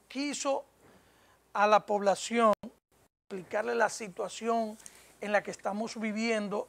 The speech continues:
y las medidas que su gobierno va a impulsar, también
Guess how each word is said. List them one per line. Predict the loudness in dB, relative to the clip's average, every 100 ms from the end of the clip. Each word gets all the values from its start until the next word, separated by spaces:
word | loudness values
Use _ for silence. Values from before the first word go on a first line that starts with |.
| -8
y | -4
las | -4 -4
medidas | -8 -6 -2 -2
que | -2
su | -6 -6
gobierno | -2 2 2 2 -2 -6 -20 -20 -20 -20 -12 4
va | 6 8 6 2
a | -2
impulsar, | -2 -6 -8 -6 0 2 2 0 -18 -20 -20 -20 -20 _ -2
también | -2 -2 -4 2 4 4